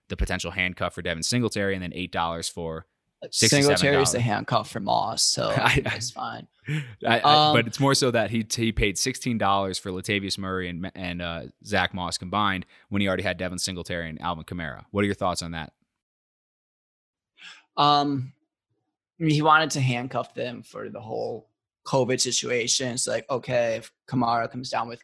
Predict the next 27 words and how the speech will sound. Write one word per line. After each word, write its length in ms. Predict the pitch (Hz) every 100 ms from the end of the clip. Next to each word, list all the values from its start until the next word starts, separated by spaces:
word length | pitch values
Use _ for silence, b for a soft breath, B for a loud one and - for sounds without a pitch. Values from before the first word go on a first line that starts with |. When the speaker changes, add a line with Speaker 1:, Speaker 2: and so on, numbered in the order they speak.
| -
Speaker 2:
covid 540 | 127 123 127 120 113
Saturday 400 | - 120 120 120
night, 240 | 123 113 110
he 160 | 135
can 120 | 131 110
just 220 | 117 -
plug 220 | 127 120
in 140 | 117
Murray. 420 | 110 107 113 117 - _ _ _ _ _ _ _ _
Um, 380 | 131 135 120 107 -
that 120 | 139
was, 220 | 131 123 -
I'm 140 | 143
assuming 320 | 135 143 135 131
that's 180 | 113
kind 180 | - 107
of 80 | 113 -
his 180 | 117
philosophy. 680 | - - 110 110 - - 123
That's 220 | 117 -
just 160 | 120 -
not 220 | 113 110
how 340 | 110 120 117 -
I'd 140 | 117 117
rather 300 | 113 120 110
build. 340 | 117 113 110
Like, 220 | 110 107